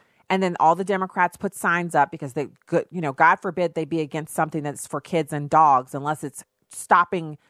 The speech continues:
babies from becoming kids through abortion. Then they're like, "Oh, no, we have to vote for that." And so that's what happens every single time. Every time they think up some new thing that the government should do that private industry should not do,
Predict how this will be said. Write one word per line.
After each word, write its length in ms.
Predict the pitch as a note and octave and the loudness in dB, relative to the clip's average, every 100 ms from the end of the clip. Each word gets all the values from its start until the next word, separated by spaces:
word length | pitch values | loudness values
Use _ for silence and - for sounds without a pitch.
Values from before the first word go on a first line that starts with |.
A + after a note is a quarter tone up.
| _ _ _ _ _ _ _ _ _ _ | _ _ _ _ _ _ _ _ _ _
babies 460 | F3+ F#3+ E3 E3 - | 0 0 -2 -6 -4
from 380 | E3+ D#3 D3 C#3 _ | -2 -2 -4 -12 _
becoming 400 | D3+ F3 F#3 E3 | -8 -2 0 -2
kids 380 | - C#3 C3+ C3 | -4 -2 -2 -4
through 180 | - D3 | -2 0
abortion. 460 | C3 E3+ F3+ C#3 | 2 0 0 -4
Then 160 | C#3 E3 | -6 -2
they're 120 | D#3 | 0
like, 200 | C#3+ C3 | 2 2
"Oh, 140 | C3 D3 | 0 -2
no, 200 | D3 - | -2 -6
we 120 | C#3+ | -6
have 100 | C#3 | -8
to 80 | - | -6
vote 180 | B2 - | -6 -6
for 80 | A2+ | -4
that." 240 | B2+ - - _ _ _ _ _ _ _ _ _ - | -4 -4 -8 _ _ _ _ _ _ _ _ _ 0
And 220 | A3 G#3+ | 0 2
so 140 | A#3+ | 2
that's 280 | G#3+ G#3+ - | 4 2 0
what 100 | A3 | -2
happens 320 | A3+ A3+ F#3 | 0 -2 0
every 180 | E3+ F#3 | 0 0
single 220 | A3+ A3+ | -4 -6
time. 380 | A#3 C4+ A#3+ A3+ _ _ - | -4 -6 -6 -10 _ _ 2
Every 240 | A#3+ E4+ | 2 0
time 240 | - E4 | -2 -4
they 100 | D#4 | -4
think 220 | C#4+ C#4 B3+ | -6 -4 -4
up 100 | - | -4
some 260 | A#3+ G#3 | -6 -4
new 140 | G3+ A3 | -4 -4
thing 220 | A#3+ G3 | -6 -8
that 120 | F3 | -8
the 80 | E3+ | 0
government 440 | F#3+ F#3+ G#3 G3+ | 2 2 0 -8
should 180 | - F3+ | -10 -6
do 240 | F3 D#3 | -2 -2
that 220 | D3+ D3+ - | -2 -4 -4
private 440 | - G3 G#3 A#3 | 4 4 4 -2
industry 400 | F3+ F3 E3+ F3+ | -6 -8 -8 -8
should 240 | E3+ - D#3 | -6 -6 -2
not 260 | F3+ B3+ - | 2 2 0
do, 320 | E3 C#3 D3+ | -2 -2 -2